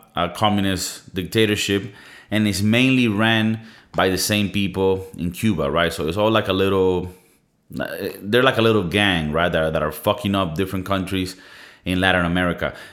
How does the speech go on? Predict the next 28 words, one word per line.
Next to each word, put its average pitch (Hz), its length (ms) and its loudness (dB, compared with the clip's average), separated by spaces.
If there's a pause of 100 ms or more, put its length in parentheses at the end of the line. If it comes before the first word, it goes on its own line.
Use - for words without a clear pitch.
And 90 340 -4 (140)
I 95 80 0
wanna 117 180 2
start 127 220 2
with 117 100 2
the 90 60 -4
first 113 400 0
myth 110 280 2 (120)
that 95 160 2
I 90 80 2
hear 101 300 0
a 95 60 2
lot 95 220 4
of 95 80 -2
people, 92 500 -4
uh, 82 140 0
say. 82 460 -2 (340)
You, 98 140 -2 (180)
you 110 160 0
sometimes 113 640 -2
see, 117 240 -2
see - 160 -2
people 113 600 -2 (160)
supporting 117 800 -2 (200)
the 95 200 -6
Cuban 117 340 -2
regime 123 340 0
or, 120 320 0